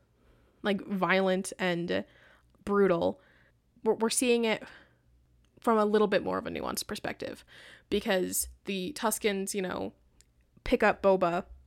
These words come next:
First of all, they, they do, in the end, like, save him from just pure death on Tatooine.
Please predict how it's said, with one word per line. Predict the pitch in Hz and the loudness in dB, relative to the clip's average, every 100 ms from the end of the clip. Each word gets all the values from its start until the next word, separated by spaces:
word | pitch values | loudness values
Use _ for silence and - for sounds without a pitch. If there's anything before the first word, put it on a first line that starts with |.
| _ - | _ 2
First | 320 311 | 2 4
of | 226 | 0
all, | |
they, | 208 214 | 2 4
they | 226 247 | 6 6
do, | 330 339 - _ _ _ _ _ | 6 4 2 _ _ _ _ _
in | 247 262 | 4 6
the | 254 | 4
end, | 294 | 4
like, | 190 196 | 0 -2
save | - 233 220 | 2 2 2
him | 226 196 190 208 _ _ - | 0 0 -4 -8 _ _ -6
from | 214 208 | -2 0
just | 196 - - _ - | 0 -4 -12 _ -10
pure | - 202 | 0 0
death | 190 196 208 - | 4 4 4 2
on | - | -6
Tatooine. | - - 214 156 - | -6 -6 -8 -8 -8